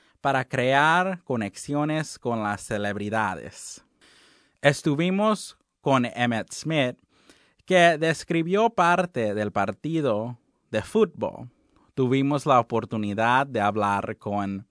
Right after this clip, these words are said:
muchas personas de A T and T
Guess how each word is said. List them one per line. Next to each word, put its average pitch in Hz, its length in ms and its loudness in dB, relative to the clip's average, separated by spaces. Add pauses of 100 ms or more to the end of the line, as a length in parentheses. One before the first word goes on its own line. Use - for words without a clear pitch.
(320)
muchas 180 420 2
personas 120 640 -2
de 110 100 -2
A 101 220 -6
T - 180 -12
and 95 180 -8
T 147 340 -6